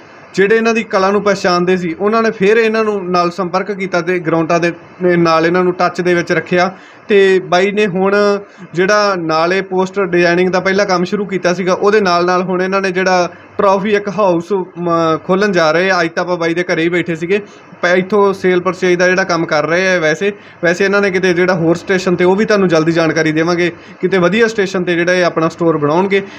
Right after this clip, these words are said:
ਤੇ ਇੱਥੇ ਵਧੀਆ ਇਹਨਾਂ ਦਾ ਸੇਲ ਪਰਚੇਜ ਦਾ ਕੰਮ ਕਰਦਾ। ਆਓ ਆਪਾਂ ਪਹਿਲਾਂ ਇਹਨਾਂ ਦਾ ਚੈਨਲ 'ਤੇ ਸਵਾਗਤ ਕਰਦੇ ਹਾਂ ਤੇ ਅੱਜ ਇਹਨਾਂ ਨਾਲ ਕਰਾਂਗੇ ਆਪਾਂ ਢੇਰ ਸਾਰੀਆਂ ਗੱਲਾਂ। ਹਾਂਜੀ ਰਵੀ ਵੀਰ, ਸਤਿ ਸ਼੍ਰੀ ਅਕਾਲ।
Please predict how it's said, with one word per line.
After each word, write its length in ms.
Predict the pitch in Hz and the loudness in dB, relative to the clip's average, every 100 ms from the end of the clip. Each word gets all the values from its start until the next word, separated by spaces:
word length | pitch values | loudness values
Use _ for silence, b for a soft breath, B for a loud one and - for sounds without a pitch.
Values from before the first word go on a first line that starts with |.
| B 202 | B -2
ਤੇ 140 | 196 | 0
ਇੱਥੇ 240 | 190 190 226 | 0 0 0
ਵਧੀਆ 280 | 196 220 226 | 0 0 0
ਇਹਨਾਂ 140 | 226 | 2
ਦਾ 80 | 220 | 0
ਸੇਲ 220 | 180 180 | 2 0
ਪਰਚੇਜ 300 | 190 190 190 | 0 0 0
ਦਾ 120 | 190 | 0
ਕੰਮ 220 | 196 190 | 0 0
ਕਰਦਾ। 360 | 185 180 190 190 - | 0 0 0 -2 0
ਆਓ 200 | 165 180 | 0 2
ਆਪਾਂ 200 | 190 190 | 0 0
ਪਹਿਲਾਂ 240 | 190 196 196 | 0 0 0
ਇਹਨਾਂ 120 | 202 | 0
ਦਾ 80 | 196 | 0
ਚੈਨਲ 280 | 185 165 | 0 0
'ਤੇ 100 | 170 | -2
ਸਵਾਗਤ 360 | 175 165 156 160 | -2 -2 -2 -2
ਕਰਦੇ 260 | 180 175 190 | -4 -2 -4
ਹਾਂ 60 | |
ਤੇ 100 | 185 165 | -2 -4
ਅੱਜ 120 | 156 | -2
ਇਹਨਾਂ 160 | 180 190 | -2 -2
ਨਾਲ 100 | 185 | -2
ਕਰਾਂਗੇ 280 | 160 156 160 | -2 -2 -2
ਆਪਾਂ 180 | 170 | -2
ਢੇਰ 180 | 175 185 | -2 -2
ਸਾਰੀਆਂ 320 | - 147 160 | -2 -2 -2
ਗੱਲਾਂ। 200 | 139 135 | -2 0
ਹਾਂਜੀ 240 | 156 160 175 | -2 0 2
ਰਵੀ 180 | 170 180 | 2 2
ਵੀਰ, 100 | 180 | 2
ਸਤਿ 160 | 170 | -2
ਸ਼੍ਰੀ 160 | - 156 | -4 -8
ਅਕਾਲ। 220 | 127 | -10